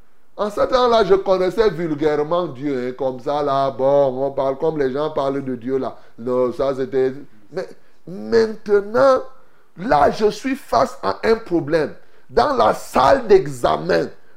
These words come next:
tu n'as pas moyen, tu ne peux pas faire autrement. C'est, c'est... et je composais les physiques, et c'était dur.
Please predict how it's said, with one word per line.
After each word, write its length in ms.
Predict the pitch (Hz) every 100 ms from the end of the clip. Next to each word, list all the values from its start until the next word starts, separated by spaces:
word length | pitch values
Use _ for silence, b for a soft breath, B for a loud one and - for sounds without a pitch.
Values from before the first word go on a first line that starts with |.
| -
tu 140 | 285
n'as 200 | 302 233
pas 200 | 226 220
moyen, 600 | 220 185 151 143 180 151 - -
tu 100 | 269
ne 120 | 254
peux 200 | 226 233
pas 140 | 226 226
faire 280 | 220 208 214 -
autrement. 720 | 170 165 - 156 160 165 117 b b -
C'est, 220 | - -
c'est... 260 | - 220 - 202
et 160 | 214
je 160 | 170 202
composais 800 | - 196 196 190 202 202 196 254
les 180 | 214 165
physiques, 580 | - 180 147 214 - - b b -
et 160 | 233 466
c'était 560 | 214 214 240 240 180
dur. 360 | 151 226 165